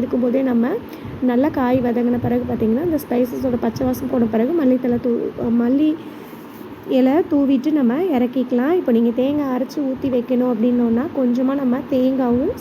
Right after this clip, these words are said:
சீரகமும் சேர்த்து நல்லா மிக்ஸி ஜாரில் நைஸ் பேஸ்ட்டாக அரைச்சிட்டு சேர்த்துக்கலாம். தேங்காய் ஊத்தி செய்யும்போது நமக்கு இன்னும் கொஞ்சம் ரிச்சாக இருக்கும், டேஸ்ட்டு நல்லாயிருக்கும். இப்போ சேர்த்துட்டு நல்லா மிக்ஸ் பண்ணி விட்டுக்கலாம்.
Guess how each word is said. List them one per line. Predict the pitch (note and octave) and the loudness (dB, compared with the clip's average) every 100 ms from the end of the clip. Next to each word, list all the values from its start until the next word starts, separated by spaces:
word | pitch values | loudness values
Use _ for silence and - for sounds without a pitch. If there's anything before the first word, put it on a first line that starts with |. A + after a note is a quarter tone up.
| - | -2
சீரகமும் | C4+ C4 B3 C4 D4+ | 0 2 2 0 0
சேர்த்து | C4 A#3+ D4 C4+ | -2 -2 -2 0
நல்லா | A#3 B3 C#4+ E4+ - - - - - B3+ | 2 2 0 -2 -6 -12 -14 -12 -2 -2
மிக்ஸி | B3 B3 | 0 0
ஜாரில் | C4+ C4 D4+ B3+ | 0 2 0 2
நைஸ் | B3+ C#4 - | 0 0 2
பேஸ்ட்டாக | B3+ B3+ - C#4 C4 | 2 2 -2 -4 -2
அரைச்சிட்டு | B3 A#3+ - D4 E4 C#4 | -2 -4 -6 -6 -4 0
சேர்த்துக்கலாம். | A#3+ A3+ A#3+ A#3 A#3 E4 F4+ | 0 2 0 0 0 0 0
தேங்காய் | B3+ C4 B3+ B3+ | 2 2 2 0
ஊத்தி | D#4+ D#4 | 0 0
செய்யும்போது | C4 B3+ B3+ B3+ C#4 | 2 2 2 0 0
நமக்கு | B3 A#3+ F4 D4+ | -2 0 0 2
இன்னும் | C4+ F4 E4+ | 0 0 0
கொஞ்சம் | A#3+ C#4+ C4 | -2 0 -2
ரிச்சாக | B3 C4+ B3 | -2 -2 0
இருக்கும், | A#3+ B3+ C4 B3+ | 0 0 0 2
டேஸ்ட்டு | B3+ C4+ - C4+ A#3 | 2 0 -4 -2 2
நல்லாயிருக்கும். | A#3 A#3+ A3 A#3 B3 F#4 A4 - - - - - - - | 2 0 -2 -2 -2 -2 -4 -10 -16 -16 -16 -16 -14 -6
இப்போ | C4+ B3 | -4 -2
சேர்த்துட்டு | - C4 B3+ A#3+ C#4 A4 - - - - - A#3+ | 0 0 0 -2 0 0 -2 -12 -14 -14 -6 -2
நல்லா | A3+ A#3+ C#4 D#4+ | 2 2 2 2
மிக்ஸ் | B3+ - | 0 -2
பண்ணி | C4 B3 A#3+ | 0 2 2
விட்டுக்கலாம். | A#3 A3 A#3 | 0 -2 -2